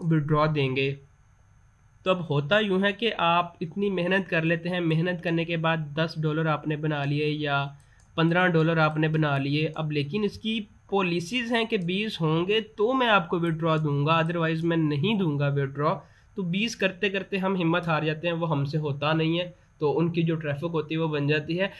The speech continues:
तो इस video में हम कोई इस तरह का, अ, काम नहीं बताएंगे। इस video के अंदर हम अपना personal experience आपके साथ share करेंगे कि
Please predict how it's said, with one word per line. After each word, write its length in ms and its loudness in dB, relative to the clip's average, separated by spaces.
तो 100 -2
इस 160 0
video 280 0
में 80 2
हम 120 0
कोई 180 4
इस 240 -4
तरह 200 2
का, 280 2
अ, 280 -4
काम 380 2
नहीं 120 0
बताएंगे। 460 0
इस 260 -6
video 300 -2
के 120 -4
अंदर 340 0
हम 160 0
अपना 380 -2
personal 500 -4
experience 720 -4
आपके 260 -6
साथ 160 -4
share 260 -4
करेंगे 540 -4
कि 380 -2